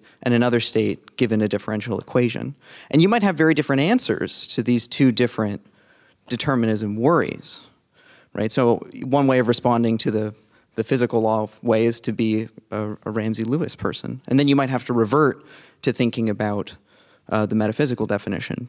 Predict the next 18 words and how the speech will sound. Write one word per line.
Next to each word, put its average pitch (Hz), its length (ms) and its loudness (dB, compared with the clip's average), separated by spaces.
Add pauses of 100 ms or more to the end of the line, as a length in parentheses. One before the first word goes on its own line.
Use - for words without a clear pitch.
but 139 220 2 (160)
you 135 240 0
might 143 200 4
not 120 260 0
have 123 200 -4
to - 120 -2
do 135 200 0
that. 71 240 -4
So 147 100 0
I - 20 4
was 175 140 4
wondering 190 440 2
what 147 120 2
you 269 100 0
thought 131 180 0
the 123 60 0
prospects - 600 -2
were 110 300 0